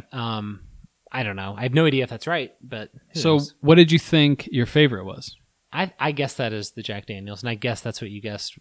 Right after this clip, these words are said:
Speaker 1: Jim Beam was.
Speaker 2: I went Fireball.
Speaker 1: You think Fireball's the best one?
Speaker 2: Yeah.
Speaker 1: Wow.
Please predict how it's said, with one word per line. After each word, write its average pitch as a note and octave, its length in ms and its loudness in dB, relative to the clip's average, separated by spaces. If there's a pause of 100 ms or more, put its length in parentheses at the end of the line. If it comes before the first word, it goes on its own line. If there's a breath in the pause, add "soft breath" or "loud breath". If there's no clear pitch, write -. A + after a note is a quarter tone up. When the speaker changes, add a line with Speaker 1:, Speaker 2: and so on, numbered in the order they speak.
Speaker 1:
Jim G#2 200 -12
Beam G#2+ 200 -12
was. G2+ 360 -14 (120)
Speaker 2:
I A#2+ 120 0
went A#2+ 180 0
Fireball. G#2+ 440 -2 (260)
Speaker 1:
You C#3 160 -6
think E3+ 180 -4
Fireball's D3 460 4
the A2 80 -2
best A2 240 -2
one? F#2+ 240 -6 (720)
Speaker 2:
Yeah. G#2 160 -4 (1300)
Speaker 1:
Wow. G2+ 300 -14